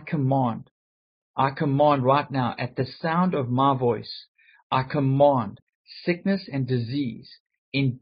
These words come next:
in bodies right now to go.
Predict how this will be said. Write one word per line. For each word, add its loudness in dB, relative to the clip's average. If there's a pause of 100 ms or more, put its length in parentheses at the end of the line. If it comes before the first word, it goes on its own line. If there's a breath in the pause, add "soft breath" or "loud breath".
in 0
bodies 6
right -2
now -4 (360)
to -2
go. 4